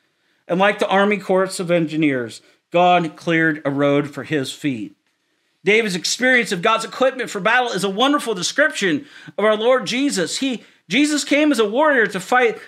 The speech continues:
spiritual battles against Satan and this fallen world. Demons could not stand before him. His enemies could not refute his wisdom.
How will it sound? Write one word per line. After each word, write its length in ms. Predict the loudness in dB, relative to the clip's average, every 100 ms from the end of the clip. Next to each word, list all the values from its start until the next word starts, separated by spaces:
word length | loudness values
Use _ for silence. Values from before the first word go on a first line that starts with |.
| _
spiritual 520 | -10 -2 0 0 0
battles 400 | 0 2 2 0
against 320 | 0 -4 -2 -2
Satan 440 | -2 -2 -2 -4
and 200 | -2 -4
this 160 | -4 -4
fallen 360 | -2 0 -2
world. 320 | 0 0 0
Demons 540 | 0 4 4 4 0 -4 _ _
could 120 | 0
not 220 | 2 0
stand 340 | -2 -2 0 0
before 380 | -2 -2 -2 0
him. 380 | -4 -6 -10 -18 _
His 160 | -4 -2
enemies 520 | 0 2 2 2 0
could 180 | -4 -2
not 220 | 0 0
refute 400 | -2 -2 0 0
his 160 | 0 -2
wisdom. 580 | -6 -4 -4 -4 -6